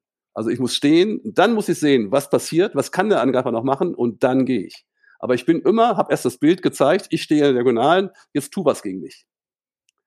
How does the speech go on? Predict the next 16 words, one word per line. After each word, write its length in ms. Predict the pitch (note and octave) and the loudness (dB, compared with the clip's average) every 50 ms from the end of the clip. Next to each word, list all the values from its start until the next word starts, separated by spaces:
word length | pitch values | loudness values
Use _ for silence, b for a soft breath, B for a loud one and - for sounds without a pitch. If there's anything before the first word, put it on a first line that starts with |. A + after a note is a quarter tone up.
| _ _ _ _ _ _ | _ _ _ _ _ _
Und 160 | - A2+ - | -10 -2 0
das, 160 | D3+ F3 - | 0 0 0
so 280 | - C3+ - C#3 F3 F3 | -6 -8 0 0 0 4
bauen 300 | C#3+ D#3 D#3+ E3+ D#3+ B2+ | 4 4 4 4 2 0
wir 320 | D3+ E3 E3+ D#3+ D#3+ - | 0 2 2 2 2 0
unser, 500 | - C#3 D3 C3 C#3 C3 C3 B2+ B2 A2 - _ | 0 -2 0 2 4 4 4 2 0 -4 -8 _
unser 320 | - B2+ B2+ A#2+ B2+ A#2+ A2 | -8 -6 -2 -2 -2 -2 0
Blockfeldabwehrsystem 1040 | A2 B2+ C3+ - - C3+ B2+ - D#2 - - G2+ F2 - - - _ - G2+ - | -2 -4 -4 -2 -2 -4 -2 -2 -4 -8 -8 -10 -10 -10 -16 -18 _ -8 -6 -6
auf. 120 | F2 F#2+ A2 | -4 -4 0
Aber 160 | A2+ C3 C3+ | 2 2 4
wie 40 | E3 | 4
gesagt, 160 | D#3+ D#3 - | 2 2 2
das 100 | C#3 B2 | 0 0
ist 60 | - | 0
eine 100 | D#3 C3 | -2 -2
Philosophiesache. 800 | - - D#3+ C3+ B2 A#2+ - - F3+ F#3+ F#3 F3+ F3+ G#3 A#3 | 0 -2 -2 -2 -2 -4 -4 -6 -8 -4 -4 -4 -4 -4 -10